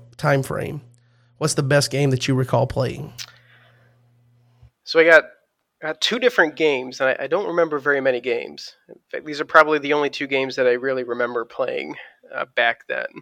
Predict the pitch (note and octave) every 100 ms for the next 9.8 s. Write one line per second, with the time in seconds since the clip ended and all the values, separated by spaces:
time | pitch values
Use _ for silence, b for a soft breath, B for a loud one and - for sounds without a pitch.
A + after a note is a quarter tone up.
0 | _ B B B B - C3 C3+ F3 F#3
1 | D#3+ D#3 D3 C#3 B2+ C3 B2+ C3+ C3+ B2+
2 | - B B - - C#3 C3 - - A2
3 | - - - - D#3 - D#3 C#3+ C3 C3+
4 | - B2+ B2 - - - - - - -
5 | - - C3 - C3 - C#3+ _ B B
6 | B B - C#3 - C#3 C3 D3+ D3+ C#3+
7 | C#3+ C#3+ C3 B2+ - - C#3+ D3 C#3 C3
8 | - D3 C#3 C3+ C3 - - D3 - C#3
9 | C3+ C3 B2 A#2+ A#2 B2+ -